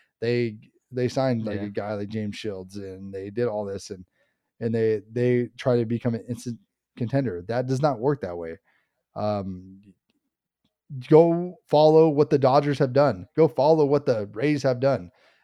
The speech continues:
Speaker 1: I don't understand why it's so, you know, it's like, uh, teams are trying to create their own blueprint by signing all these players. That, you know, th-, that's why for the Met, th-, they, this is worse than the Mets situation, because at least the Mets have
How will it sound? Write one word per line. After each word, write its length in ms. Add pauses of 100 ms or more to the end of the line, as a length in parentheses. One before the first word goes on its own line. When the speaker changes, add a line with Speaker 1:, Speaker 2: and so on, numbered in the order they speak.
(120)
Speaker 1:
I 100
don't 140
understand 400
why 240
it's 260
so, 540 (120)
you 120
know, 280 (180)
it's 100
like, 140
uh, 40 (760)
teams 260
are 100
trying 200
to 80
create 200
their 100
own 120
blueprint 440
by 320 (360)
signing 280
all 100
these 120
players. 360 (520)
That, 260
you 80
know, 160
th-, 160
that's 220
why 160
for 120
the 100
Met, 300
th-, 140
they, 160
this 220
is 300
worse 340 (200)
than 140
the 60
Mets 240
situation, 480
because 220
at 100
least 180
the 60
Mets 320
have 320